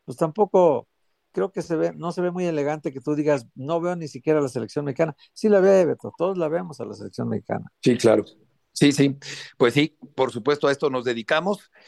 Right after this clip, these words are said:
Speaker 2: Y, eh, ahí queda en el aire este, esta idea de disgusto, de incomodidad por parte de Alejandro Irarrágorri, que es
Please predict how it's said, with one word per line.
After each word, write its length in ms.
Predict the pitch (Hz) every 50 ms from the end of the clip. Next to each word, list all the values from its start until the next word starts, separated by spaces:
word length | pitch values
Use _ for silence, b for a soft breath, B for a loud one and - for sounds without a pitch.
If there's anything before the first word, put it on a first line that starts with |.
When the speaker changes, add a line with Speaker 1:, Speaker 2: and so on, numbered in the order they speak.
| b b b b
Speaker 2:
Y, 480 | - 156 170 202 220 214 214 214 202 - -
eh, 380 | 143 139 135 131 127 131 - _ _ _ -
ahí 260 | 120 131 180 196 147
queda 500 | - 175 180 180 170 165 165 160 156 - -
en 200 | 131 135 131 131
el 100 | 131 147
aire 420 | 160 175 165 156 160 156 151 - -
este, 760 | 147 151 147 - _ _ _ - 139 139 131 127 123 127 143
esta 160 | 143 - 185
idea 460 | 170 165 190 196 175 170 175 170 - _ _ _ _ _ _
de 380 | 165 127 143 156 165 165 170 160
disgusto, 560 | 143 143 131 165 220 226 175 - - 165 160
de 60 | 151 139
incomodidad 540 | 131 - 139 131 135 131 131 147 156 151 -
por 140 | 131 123
parte 340 | - 147 143 139 - 143 135
de 60 | 127
Alejandro 440 | 117 113 113 143 143 143 135 135 135 -
Irarrágorri, 800 | 147 156 151 151 160 156 139 131 127 160 156 156 160 156 135 - _ b b b b b
que 240 | - 120 127 139 147
es 220 | 143 - - -